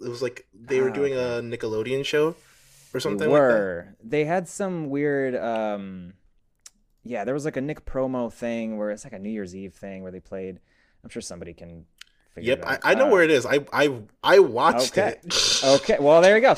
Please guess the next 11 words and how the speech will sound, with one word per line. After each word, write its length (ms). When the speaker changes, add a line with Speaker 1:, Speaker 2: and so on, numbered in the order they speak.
Speaker 2:
That's 200
somebody's 280
you. 140
Um, 760
and, 440
uh, 280
and 140
we 80
were 120
just 240
working. 600